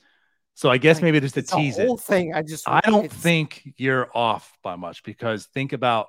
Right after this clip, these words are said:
Speaker 1: Cleveland, their financial capabilities. When everyone's zigging, you zag. That's the, the, the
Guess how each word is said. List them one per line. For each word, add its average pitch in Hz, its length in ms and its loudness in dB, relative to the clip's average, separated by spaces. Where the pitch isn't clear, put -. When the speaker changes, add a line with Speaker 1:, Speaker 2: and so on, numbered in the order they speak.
Speaker 1:
Cleveland, 107 580 -8
their 110 360 -2
financial 107 760 -4
capabilities. 104 680 -8
When 113 120 -2
everyone's 131 340 0
zigging, 143 360 0
you 120 140 -2
zag. 123 400 2
That's - 240 -6
the, 110 140 -10
the, 110 120 -8
the 107 180 -8